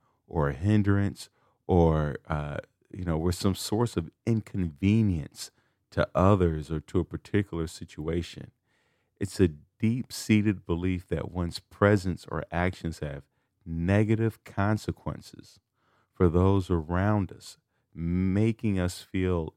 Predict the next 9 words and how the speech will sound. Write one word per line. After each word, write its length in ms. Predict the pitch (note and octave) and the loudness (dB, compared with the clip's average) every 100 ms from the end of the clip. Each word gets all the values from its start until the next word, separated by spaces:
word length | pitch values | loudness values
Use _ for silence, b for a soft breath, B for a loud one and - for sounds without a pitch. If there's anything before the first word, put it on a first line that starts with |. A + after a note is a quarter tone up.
| _ | _
inadequate 1000 | G2 F#2+ F2+ F#2+ G2+ - G#2 G2+ - _ _ _ | -2 0 2 2 -2 -2 0 0 -4 _ _ _
or 340 | - D#2+ D2+ C#2+ | -10 -6 -6 -6
worthless 800 | D2+ G2 G#2 - F#2+ F#2 - - _ _ _ - | 2 4 4 0 -4 -4 -6 -18 _ _ _ -2
or 180 | E2+ - | 0 2
undeserving 920 | G#2 A2+ G#2+ F2 G2 A#2+ A2 D#2+ - - | 2 4 4 4 4 4 4 0 -4 -8
of 140 | F2 | -8
support 600 | - - - - G#2+ G#2 - | -8 -12 -4 2 2 2 -4
and 180 | D#2+ E2+ | -10 -10
care. 460 | - B2 G#2+ D2 | -6 -2 0 -2